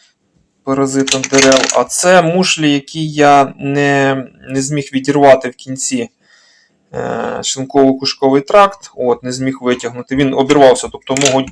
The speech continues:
ногу дістав, а зад ні, тому що по-нормальному має діставатися з,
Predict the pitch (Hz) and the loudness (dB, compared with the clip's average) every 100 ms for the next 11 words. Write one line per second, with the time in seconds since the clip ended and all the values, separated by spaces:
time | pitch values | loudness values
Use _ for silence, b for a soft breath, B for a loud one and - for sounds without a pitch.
0 | - 139 131 127 143 - 196 220 220 b | -4 0 0 -2 -6 0 4 2 0 b
1 | b b b - 127 127 156 160 139 135 | b b b -12 -8 2 2 0 -6 -6
2 | 120 - 123 123 - 123 - B _ _ | -6 -8 -10 -10 -8 -10 -12 B _ _
3 | - 127 131 160 185 165 135 127 139 135 | -6 -4 0 2 2 0 -2 2 2 2
4 | - _ 131 - - 123 135 135 - 131 | -2 _ -18 -12 -6 0 0 -2 -10 -10
5 | 123 120 131 | -14 -10 -12